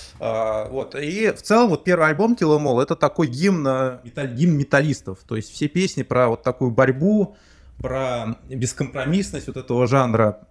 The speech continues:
Есть еще композиция Whiplash, в принципе, ее можно даже назвать таким гимном, э, раннего трэш-металла. Ну и стоит все-таки сказать, что Kill 'Em All действительно первый альбом получился, который,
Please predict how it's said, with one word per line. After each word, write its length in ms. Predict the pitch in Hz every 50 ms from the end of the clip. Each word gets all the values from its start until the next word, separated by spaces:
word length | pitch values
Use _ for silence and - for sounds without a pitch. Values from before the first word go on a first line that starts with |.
| _ 117 -
Есть 200 | 131 135 156 -
еще 100 | - -
композиция 580 | - - 147 - 143 143 135 151 143 - - 131
Whiplash, 440 | 135 - - 151 170 208 208 - - - _ _
в 40 | _
принципе, 380 | - 135 143 135 - - - 135
ее 140 | 127 135 135
можно 320 | 135 135 131 120 120 120
даже 200 | 120 127 117 117
назвать 440 | 120 123 120 107 127 127 120 - -
таким 480 | 127 120 - - 120 117 113 113 113
гимном, 580 | 113 110 110 139 165 151 131 120 113 107 110 104 - _ _ _ _ _ _ _ _
э, 180 | 113 113 110 113
раннего 460 | 123 135 127 127 120 117 107 110 107
трэш-металла. 1300 | - - 120 120 120 113 - - - - - 123 113 117 - - 151 185 214 214 165 123 110 104 107 - _ _ _ _ _ -
Ну 140 | - 147 208
и 180 | 226 226 180 143
стоит 260 | 131 - - 196 185
все-таки 260 | - - 170 - - -
сказать, 400 | - - 165 156 180 190 185 -
что 1120 | - - - 147 143 143 139 135 135 131 127 123 120 120 113 113 110 107 110 107 107 107 _ _ - 92 101 113 - - -
Kill 160 | 151 147 151
'Em 80 | 151 165
All 160 | 185 175 131
действительно 400 | 117 123 - - 147 - - 123
первый 300 | - 139 135 120 113 113
альбом 360 | 117 120 117 156 131 117 -
получился, 880 | - _ 127 120 117 - - - 127 117 - - - 104 107 101 101 101
который, 460 | - 107 - - 113 113 110 107 101